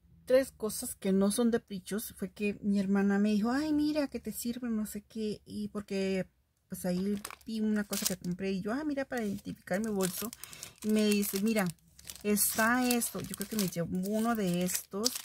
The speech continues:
y uno de estos, que no son de Prichos, son de, de esas, ah, sección de cosas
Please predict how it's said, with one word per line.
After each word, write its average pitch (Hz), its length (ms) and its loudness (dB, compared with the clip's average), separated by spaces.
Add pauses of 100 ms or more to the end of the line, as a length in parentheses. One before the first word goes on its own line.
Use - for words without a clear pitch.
(120)
y 202 60 0
uno 190 240 0
de 180 220 0
estos, - 640 -4 (400)
que 196 100 0
no 185 160 2
son 170 180 -2
de 185 100 -2
Prichos, 220 500 -6 (100)
son 160 220 -2
de, 185 320 -2
de 190 220 -4
esas, 214 200 0 (160)
ah, 165 260 0
sección 196 460 -2
de 202 180 -2
cosas 196 400 -8